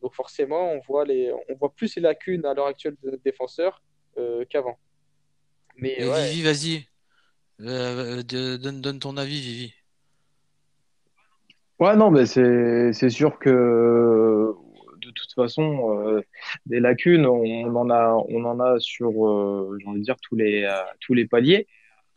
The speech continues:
Speaker 3: Et, euh, le, le recrutement, c'est sûr que ça, ça a pas été, ça a pas été fait en connaissance de cause. Enfin, en tout cas, sur les postes sur lesquels on avait besoin de, de se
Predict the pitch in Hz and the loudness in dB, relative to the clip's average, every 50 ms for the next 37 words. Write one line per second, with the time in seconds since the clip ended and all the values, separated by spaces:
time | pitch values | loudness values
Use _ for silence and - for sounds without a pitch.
0 | _ - - 117 110 110 113 113 110 107 107 107 107 107 107 107 107 107 107 107 | _ -2 2 4 6 6 6 6 6 4 4 2 4 4 4 4 4 4 4 4
1 | 104 113 117 117 110 117 120 123 117 120 123 117 - - 123 117 - - 151 160 | 4 4 4 4 4 4 4 4 4 4 2 2 2 -2 -2 -2 0 0 0 2
2 | 160 151 147 143 139 - - 107 92 - - - - 127 - _ - - - - | 4 6 4 4 2 -2 -6 -6 -6 -6 -8 -8 -8 -8 -10 _ -20 -20 -8 -6
3 | 104 98 101 104 101 101 - - 101 98 - 117 113 113 113 - 110 104 104 107 | -4 -2 -2 -2 -4 -6 -4 -6 -6 0 2 2 2 2 2 -2 -2 0 2 2
4 | 107 101 98 98 - - 104 98 - 107 107 104 - 113 107 - - - 123 113 | 2 0 0 -4 -4 -6 -6 -4 -2 -2 -2 0 0 0 -2 -2 0 -2 -2 -2
5 | 110 - 117 104 104 - - - 104 101 104 110 117 117 117 - 151 143 131 117 | 0 0 0 0 0 -2 -4 -8 -8 -6 -2 -2 -2 -2 0 0 2 2 2 0
6 | - - 104 98 98 98 - _ _ - 135 135 - - - 104 104 107 104 - | -2 -8 -8 -6 -6 -8 -10 _ _ -4 -4 -4 -4 -6 -6 -4 -4 -4 -4 -2
7 | - 120 117 - _ - 101 98 104 101 - 117 113 110 104 101 101 104 101 101 | -2 -2 -2 -4 _ -8 -6 -6 -4 -4 -4 -6 -4 -4 -6 -6 -6 -8 -8 -6
8 | 104 110 107 104 107 117 113 107 104 104 101 101 98 - 110 - - | -6 -6 -6 -6 -4 -6 -6 -4 -4 -6 -6 -6 -6 -8 -8 -10 -8